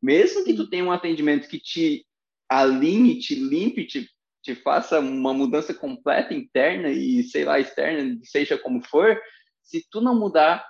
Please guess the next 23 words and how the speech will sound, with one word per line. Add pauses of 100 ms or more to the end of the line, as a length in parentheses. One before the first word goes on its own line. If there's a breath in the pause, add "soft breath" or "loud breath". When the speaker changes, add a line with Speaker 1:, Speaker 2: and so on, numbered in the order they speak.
(120)
Speaker 1:
não
escolher
também
mudar, (960)
tu
vai
voltar
pra
aquele
padrão
antigo,
porque
a
questão
está (140)
no, (140)
na
tua
escolha. (1600)
Speaker 2:
Sempre
a
escolha,
né?